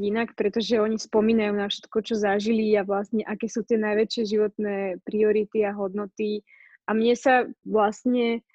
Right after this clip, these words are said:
vtedy som si uvedomila, že aj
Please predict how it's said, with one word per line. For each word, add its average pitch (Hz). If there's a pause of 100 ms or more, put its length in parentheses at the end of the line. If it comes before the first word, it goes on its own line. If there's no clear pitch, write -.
(300)
vtedy 247
som 233
si 226
uvedomila, 247
že 226
aj 220